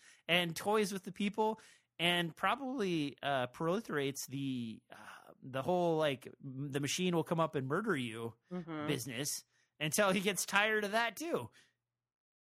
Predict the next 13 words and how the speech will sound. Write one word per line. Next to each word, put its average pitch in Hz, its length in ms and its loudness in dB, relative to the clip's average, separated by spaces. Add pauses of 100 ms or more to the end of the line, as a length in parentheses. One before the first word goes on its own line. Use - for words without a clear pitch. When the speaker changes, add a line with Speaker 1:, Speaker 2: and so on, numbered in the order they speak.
(280)
Speaker 2:
Yeah. 208 220 4
Speaker 1:
And 202 80 2
it's, - 300 -4 (320)
it's, 185 240 0
so 240 200 4
it's - 180 2 (120)
a, 147 60 -2 (680)
it's - 140 0
a 453 100 4
really 208 200 4
dark 147 360 0
thing. 311 360 -6
And 214 180 0